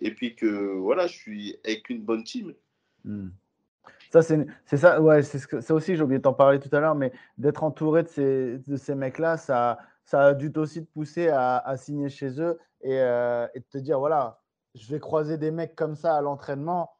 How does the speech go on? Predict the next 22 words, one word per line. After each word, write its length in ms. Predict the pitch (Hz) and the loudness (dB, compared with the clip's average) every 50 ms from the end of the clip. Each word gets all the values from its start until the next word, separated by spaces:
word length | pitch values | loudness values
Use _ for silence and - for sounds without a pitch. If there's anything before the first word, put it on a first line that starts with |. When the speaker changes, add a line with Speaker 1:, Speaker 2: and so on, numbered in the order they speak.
| _ _ _ _ _ | _ _ _ _ _
Speaker 2:
ça 220 | _ _ - 143 - | _ _ -10 -10 -8
peut 440 | - 147 156 156 156 160 156 - _ _ _ _ | -6 -4 -2 0 0 0 -2 -4 _ _ _ _
que 120 | - 185 | 0 0
me 160 | 190 180 175 175 | 2 2 0 0
motiver 520 | 170 165 160 165 - 156 147 170 180 165 | -2 -4 -4 -6 -8 -6 -4 -2 -2 -2
et 60 | 151 | -2
me 80 | 143 143 | -4 -4
donner 240 | 131 143 147 151 147 | -6 -6 -6 -6 -6
encore 300 | 139 127 - 135 - _ | -6 -6 -8 -8 -8 _
plus 260 | - 175 156 - 160 | -8 -8 -6 -4 -4
envie 260 | 151 147 135 147 165 | -4 -4 -4 -6 -4
de, 300 | 139 143 139 135 131 123 - _ _ _ _ _ - | -2 -2 -2 -2 -2 -4 -8 _ _ _ _ _ -8
de, 360 | 127 135 139 131 131 131 131 | -6 -4 -2 0 -2 -2 -2
de 120 | 120 131 | -4 -6
me 100 | 131 131 | -6 -4
dépasser, 460 | 127 127 127 131 131 131 - - 156 135 | -6 -4 -4 -4 -6 -6 -6 -10 -10 -10
quoi. 160 | - 107 - _ _ _ _ _ _ _ _ _ _ _ | -12 -18 -20 _ _ _ _ _ _ _ _ _ _ _
Speaker 1:
Eh 80 | - 135 | -4 2
ben, 200 | 135 147 147 143 - - - - - | 4 4 4 4 2 -6 -16 -10 -6
euh, 580 | 127 135 135 135 135 131 127 123 127 120 123 120 - _ _ _ _ _ _ _ _ 120 110 110 _ | -2 0 0 0 0 0 -2 -2 -4 -4 -6 -8 -12 _ _ _ _ _ _ _ _ -16 -16 -16 _
tu 120 | - - 147 | -20 -14 -8
vois, 220 | 156 185 202 196 | -6 -6 -6 -6